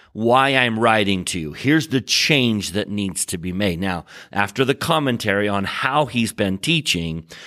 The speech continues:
this is now his subject material. Let me give you my list, and then Mike's gonna give you a very different list, and then we'll get into the second coming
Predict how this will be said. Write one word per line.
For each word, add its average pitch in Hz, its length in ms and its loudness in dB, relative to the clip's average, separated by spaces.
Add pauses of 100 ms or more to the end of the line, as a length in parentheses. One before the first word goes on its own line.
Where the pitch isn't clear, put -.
(160)
this 127 460 2
is 127 200 2
now 107 280 4
his 101 260 2
subject 92 640 0
material. 78 640 -6 (840)
Let 120 200 4
me 151 100 4
give 139 240 2
you 131 80 6
my 135 360 4
list, 117 380 2
and 117 140 2
then 113 140 4
Mike's 120 280 2
gonna 117 200 2
give 107 200 0
you 104 120 2
a 101 40 0 (120)
very 95 160 0
different 117 420 0
list, 101 240 0
and 98 100 2
then 107 140 2
we'll 127 140 2
get 113 220 2
into 104 200 0
the 101 80 4
second 101 460 0
coming 82 420 -2